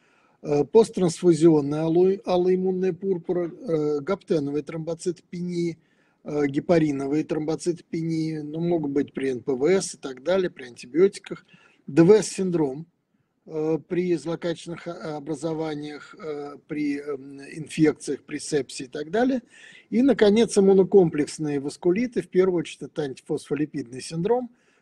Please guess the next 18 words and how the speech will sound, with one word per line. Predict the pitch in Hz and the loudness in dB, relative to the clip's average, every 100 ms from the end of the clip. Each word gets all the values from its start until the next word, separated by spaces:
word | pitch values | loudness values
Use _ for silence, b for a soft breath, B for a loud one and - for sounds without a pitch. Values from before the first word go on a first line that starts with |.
| - | -12
который, | 143 202 220 202 | -6 0 2 2
как | 151 - | -2 0
правило, | 170 196 180 | 2 4 2
сопровождается, | 165 160 156 143 123 143 165 160 - 151 _ _ _ _ | -2 -8 -6 -4 -4 -2 0 0 -4 -8 _ _ _ _
э, | 170 143 135 131 127 127 127 123 120 120 113 | -10 -6 -4 -4 -4 -4 -6 -6 -8 -10 -2
тромбоцитопенией. | 160 165 143 135 151 139 151 - _ _ _ 151 151 131 104 101 _ _ _ _ _ _ _ _ _ _ _ _ _ _ _ _ _ _ _ | 2 4 2 0 -2 0 -2 -4 _ _ _ -4 -2 -4 -8 -18 _ _ _ _ _ _ _ _ _ _ _ _ _ _ _ _ _ _ _
<clears throat> | - - - 175 135 - B B B B B - | -16 -8 0 2 2 -4 B B B B B 2
Значит, | 170 180 196 170 196 | 4 6 4 4 0
диагностика | 160 202 220 262 - - 190 | 4 4 4 2 0 0 0
начинается | 160 196 190 160 - | 2 2 4 2 0
с | - | -4
того, | 175 170 165 | -2 2 2
что | - 165 156 | 0 0 0
определяется | 151 151 151 160 160 139 127 - 131 | 0 -2 0 4 4 2 -2 -8 -14
тромбоцитопения | 147 135 143 - 147 - 147 143 | -10 -8 -6 -8 -8 -6 -6 -4
в | 135 | -6
анализе | 143 143 143 147 | -6 -6 -8 -6
крови, | 165 233 262 247 | -4 0 0 0